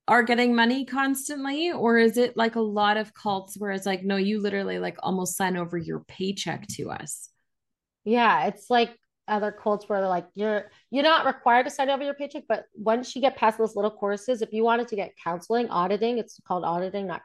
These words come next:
Speaker 2: counseling,
Speaker 1: Yeah.
Speaker 2: where you sit and they have, like, an E-meter, which is like a tr-, lie detector, but they wouldn't call it that.
Speaker 1: Mm-hmm.
Speaker 2: And they process, like, your trauma.
Speaker 1: Yeah.
Speaker 2: Um,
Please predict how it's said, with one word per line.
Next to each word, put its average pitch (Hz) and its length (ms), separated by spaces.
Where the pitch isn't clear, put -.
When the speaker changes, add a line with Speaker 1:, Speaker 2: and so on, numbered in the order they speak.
Speaker 2:
counseling, 196 400
Speaker 1:
Yeah. 170 80
Speaker 2:
where 196 140
you 208 80
sit 233 380
and 208 140
they 202 100
have, 202 180
like, 180 160
an 165 100
E-meter, 208 600
which 180 160
is - 120
like 165 160
a 160 40
tr-, - 260
lie 165 200
detector, 175 360
but 170 160
they 170 60
wouldn't 175 240
call 180 160
it - 140
that. 185 200
Speaker 1:
Mm-hmm. 208 100
Speaker 2:
And 190 240
they 175 280
process, 208 560
like, 190 240
your 185 120
trauma. 202 580
Speaker 1:
Yeah. 214 320
Speaker 2:
Um, 175 180